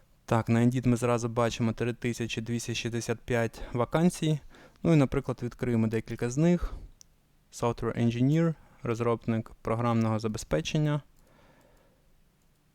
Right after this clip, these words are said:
Так, що ми тут бачимо? Серед вимог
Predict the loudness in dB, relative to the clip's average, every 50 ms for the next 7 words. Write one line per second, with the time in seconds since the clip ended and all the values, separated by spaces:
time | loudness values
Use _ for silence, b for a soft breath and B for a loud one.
0 | _ _ _ _ _ _ _ _ _ _ _ _ _ _ -10 -4 -2 0 0 0
1 | 0 -2 -4 -6 -6 -4 0 0 0 0 0 0 -2 -2 0 0 0 0 0 0
2 | 0 0 0 0 -2 0 0 2 2 2 2 4 4 4 4 4 2 -2 -6